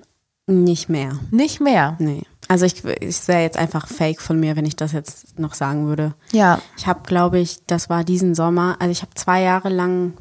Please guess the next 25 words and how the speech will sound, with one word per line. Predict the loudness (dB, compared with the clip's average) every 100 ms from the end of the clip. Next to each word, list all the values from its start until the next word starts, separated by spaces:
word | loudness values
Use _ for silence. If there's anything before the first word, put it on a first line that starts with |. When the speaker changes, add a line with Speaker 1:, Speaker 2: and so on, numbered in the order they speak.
| _ _ _
Speaker 1:
fast | -4 -2 -2 -10 _ _ _
nur | 0 2
vegan | 2 0 0 0
gelebt. | 0 -2 -2 -2 2
Speaker 2:
Ja. | 4 4 -2
Speaker 1:
Ich | -10
hab | -10
vielleicht | -8 -10 -10 -12 -2
einmal | 0 2 2
eine | 2 0
Ausnahme | -4 -4 -4 -2
gemacht, | -2 -2 -2 -6
wo | -8
ich | -6
dann | -2 0 0 -2 -8 -20 -20 -20 -20 -20 -20 -20 -20 -20 -20 -20 -20 _ -20 -20 -20 -20 _ _ _ -6 -4 -4 -6 -2
irgendwo | 0 0 0 0 0 0 -4 -6 -8
einen | -8 -8
Fisch | -8 -6 -6
gegessen | -6 -8 -6 -4 -6
hab | -2
Speaker 2:
Ja. | 2 2
Speaker 1:
oder | 0
so. | -4 -2
Aber, | 0 2 4 4 2 -2 -2
ähm, | 0 2 2 2 2 2 -2